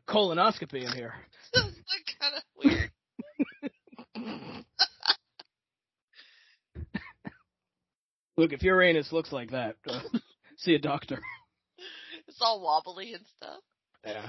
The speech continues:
Speaker 1: it's, it's very loose.
Speaker 2: <laughs>
Speaker 1: Should get that looked at. Save my head!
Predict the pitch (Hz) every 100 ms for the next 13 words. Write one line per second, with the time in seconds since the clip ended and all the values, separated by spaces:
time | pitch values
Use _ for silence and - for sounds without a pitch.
0 | 151 151 160 165 180 180 165 151 160 170
1 | - - - - 359 - - - - 415
2 | - - _ _ - - 339 _ _ _
3 | _ 1077 - _ _ _ _ _ _ _
4 | - - 196 185 175 156 151 165 165 160
5 | 220 _ _ _ _ _ - - - -
6 | - _ _ - _ - 240 285 285 285
7 | 254 285 240